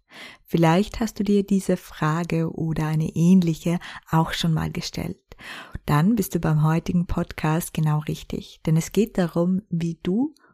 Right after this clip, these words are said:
zu unterscheiden lernst zwischen Intuition und negativen Glaubenssätzen. Hör auf deine Intuition, das wird uns sehr oft geraten, aber wer sich schon ein wenig mit sich selbst auseinandergesetzt hat,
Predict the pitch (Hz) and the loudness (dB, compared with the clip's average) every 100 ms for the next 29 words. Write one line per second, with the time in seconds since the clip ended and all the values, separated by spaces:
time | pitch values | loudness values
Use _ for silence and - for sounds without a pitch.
0 | _ - - 165 151 - - 165 196 170 | _ -8 -4 -2 -2 -2 0 2 2 2
1 | 156 156 151 180 - - - 165 - 165 | 2 0 0 -2 -4 -8 -4 -2 0 -2
2 | - 226 262 - 180 - - 165 160 170 | 4 2 2 0 -2 -2 0 2 2 0
3 | 190 - - - 220 214 175 170 160 165 | -2 -8 -8 2 2 4 4 4 2 0
4 | 170 160 180 214 - - 156 143 143 151 | -2 -2 0 0 -2 -4 -2 -2 -4 -6
5 | - - - - 190 - _ _ _ _ | -10 -10 -12 -8 -10 -12 _ _ _ _
6 | - - 185 196 185 - 165 165 160 - | -8 4 8 8 6 2 0 2 0 0
7 | 165 - - 156 143 147 156 - 170 - | -4 -4 0 2 2 -2 -4 -2 -2 0
8 | 160 - - 180 175 - - - 160 151 | -4 -4 0 4 4 2 -6 -8 -4 -4
9 | 151 - - - - 156 160 160 - - | -4 -6 -6 -4 0 2 2 -2 -8 -16
10 | - 165 175 185 180 170 170 160 170 185 | -2 4 6 4 0 0 0 2 2 2
11 | 147 170 - 170 - 165 170 - 165 151 | 2 -4 -4 -8 -4 -4 -4 -6 -2 0
12 | 156 175 160 165 160 151 - - 160 | 0 0 -2 -4 -6 -8 -8 -6 -6